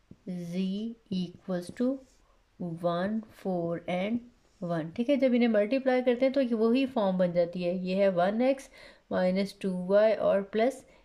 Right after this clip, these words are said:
z। इसी तरह से second column के साथ multiply करेंगे, ये second equation बन जाएगी, third के साथ multiply करेंगे, ये third equation बन जाएगी। तो ये जो coefficient matrix है, इसका नाम हमने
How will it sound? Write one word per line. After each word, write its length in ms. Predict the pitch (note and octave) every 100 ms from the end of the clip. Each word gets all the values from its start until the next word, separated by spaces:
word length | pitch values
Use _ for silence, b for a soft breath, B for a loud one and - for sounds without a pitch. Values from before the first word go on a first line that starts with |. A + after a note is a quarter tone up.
| b
z। 160 | F3+ E3+
इसी 460 | F#3 F3 F#3 - A3
तरह 240 | A3+ A3
से 180 | A3 A#3
second 460 | A#3 F#3 F3+ A3
column 320 | A3 A3 A3+ A3+
के 100 | A#3
साथ 120 | A#3+
multiply 540 | A3 G#3 G#3 G#3 G3+ G3+
करेंगे, 280 | G#3 G3+
ये 100 | G3+
second 340 | G3+ F3+ F3+ G3
equation 400 | A3+ B3 A#3+ A3+
बन 180 | A3+ G#3
जाएगी, 260 | G3+ G3
third 260 | G3+ G3 E3
के 100 | G3+
साथ 160 | G3+ G3+
multiply 520 | F3+ F3 F3+ F#3 F#3
करेंगे, 340 | F#3+ F3+ F#3
ये 240 | G3 A3+ B3+ B B B B -
third 220 | A3 G#3
equation 420 | G#3 G3+ E3+ F3
बन 180 | F3 E3+
जाएगी। 360 | D#3+ E3 E3 F#3+ B B B B -
तो 200 | C4 -
ये 240 | B3+ D4
जो 140 | D4 D4
coefficient 640 | B3+ C4 C4 C4+ D4+ C4+
matrix 500 | A#3+ G3+ A3+ A3+ -
है, 120 | B3
इसका 480 | - G#3 G3+ - A#3
नाम 240 | G#3+ G3+
हमने 520 | G3+ G#3 G3+ G#3 B3